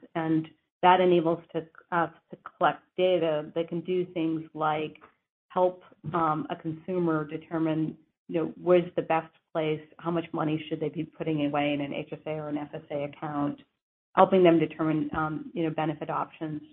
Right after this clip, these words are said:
And all of that data creates wisdom, um, for our customers and creates this nice cycle for us.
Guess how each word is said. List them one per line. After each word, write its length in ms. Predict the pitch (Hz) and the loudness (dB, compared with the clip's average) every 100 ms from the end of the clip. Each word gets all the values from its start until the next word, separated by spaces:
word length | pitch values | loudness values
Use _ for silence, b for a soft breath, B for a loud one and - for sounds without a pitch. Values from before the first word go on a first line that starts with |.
| - | -8
And 140 | 170 - | -8 4
all 200 | 185 190 | 6 8
of 200 | 180 160 | 6 4
that 420 | 165 156 156 151 - _ _ _ _ | 4 4 4 2 -4 _ _ _ _
data 420 | 170 170 160 156 | 2 2 2 -2
creates 540 | 156 - 170 165 160 - _ _ - | -4 -8 -4 -2 -4 -6 _ _ -8
wisdom, 540 | 175 160 160 160 156 - _ _ | -6 -4 -4 -4 -4 -6 _ _
um, 280 | 170 160 156 | -10 -10 -10
for 120 | - 160 | -6 -6
our 80 | |
customers 400 | 156 165 - 165 156 - | -2 -4 -2 -6 -6 0
and 160 | 170 | 0
creates 400 | 165 - 170 160 - | 0 2 2 2 -2
this 140 | - 160 - _ _ _ _ | -2 -2 -6 _ _ _ _
nice 220 | 165 160 160 | 0 0 0
cycle 400 | 165 156 196 196 | -2 2 2 2
for 100 | - - | -4 -6
us. 100 | 202 | -8